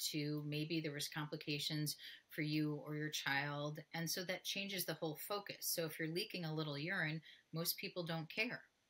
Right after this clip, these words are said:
You know, they're like, "I gotta make sure my baby's okay. I gotta make sure that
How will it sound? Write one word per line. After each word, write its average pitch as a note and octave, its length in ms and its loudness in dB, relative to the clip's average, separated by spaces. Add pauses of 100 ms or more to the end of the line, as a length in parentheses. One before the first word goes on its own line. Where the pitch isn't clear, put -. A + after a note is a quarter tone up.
(220)
You E3 120 4
know, D3+ 120 6
they're D#3 160 6
like, D3+ 240 6
"I D#3 140 6
gotta F3 160 4
make D3 160 4
sure - 160 2
my C3 100 2
baby's D3 380 4
okay. - 400 -4
I D#3 120 6
gotta D#3 220 6
make C#3+ 220 2
sure D3 380 4
that C3+ 320 4